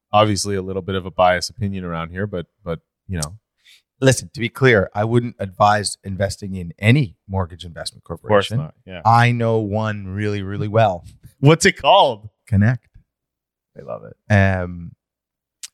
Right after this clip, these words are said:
Speaker 2: and I know it so well. I know all of the loans that are in our book. I know the borrowers. Um,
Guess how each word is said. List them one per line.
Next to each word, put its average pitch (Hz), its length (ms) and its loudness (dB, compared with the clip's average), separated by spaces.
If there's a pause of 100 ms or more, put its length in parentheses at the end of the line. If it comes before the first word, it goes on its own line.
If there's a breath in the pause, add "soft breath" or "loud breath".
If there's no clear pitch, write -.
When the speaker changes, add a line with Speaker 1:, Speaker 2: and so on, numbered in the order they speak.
(400)
Speaker 2:
and 113 160 6
I 113 100 4
know 113 320 4
it 113 160 0 (1300)
so 139 400 6
well. 135 340 6
I 98 100 -4
know 101 220 -6
all 98 220 -4
of 90 100 -10
the 95 60 -14
loans 110 420 2
that 113 120 -2
are 110 120 -2
in 110 80 -6
our 107 140 -4
book. 101 340 -8 (600)
I 104 80 2
know 101 120 4
the 95 100 0
borrowers. 101 840 0 (600)
Um, 82 500 -8